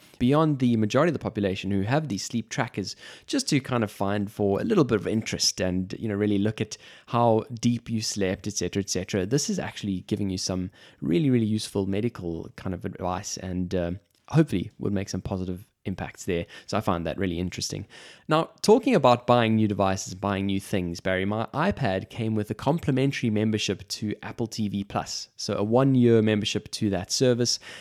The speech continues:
And for a while, obviously before lockdown, I was walking along on tube platforms and looking at all the various advertisements and saw all of these Apple T V original adverts come about and kind of really just wondered how good these productions really actually were.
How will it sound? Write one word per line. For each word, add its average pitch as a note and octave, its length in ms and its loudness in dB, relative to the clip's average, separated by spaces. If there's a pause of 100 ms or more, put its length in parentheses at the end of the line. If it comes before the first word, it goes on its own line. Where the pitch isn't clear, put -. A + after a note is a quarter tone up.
(140)
And D#3 440 2
for A3+ 280 4
a G3+ 40 6
while, D3+ 520 2
obviously A#2 400 -2 (160)
before C3 340 4
lockdown, G#2+ 640 0
I A2+ 60 0
was G#2+ 100 0
walking C#3 340 6
along B2+ 300 6
on A2 140 2 (180)
tube C#3+ 300 0
platforms B2 500 0
and G#2+ 100 0
looking C3+ 300 2
at A#2+ 80 0
all B2+ 160 2
the A#2 80 -4
various A#2+ 320 0
advertisements B2 800 0
and A2 180 0 (340)
saw - 180 4
all C#4 180 4
of F#3+ 60 4
these E3 160 0
Apple D3+ 260 0
T D3+ 240 -6
V C3+ 180 0
original A2 720 2
adverts A2 520 0
come F#2+ 180 -6
about F#2+ 320 -2
and A#2 200 -4 (120)
kind D#4+ 180 -4
of C#4+ 80 2
really E3+ 180 4
just B2+ 140 -4
wondered G2 540 2 (240)
how E3 200 2 (100)
good A#2 220 6
these G#2+ 180 0
productions - 540 -6
really F2+ 280 -2
actually G2 300 -8
were. F#2+ 320 0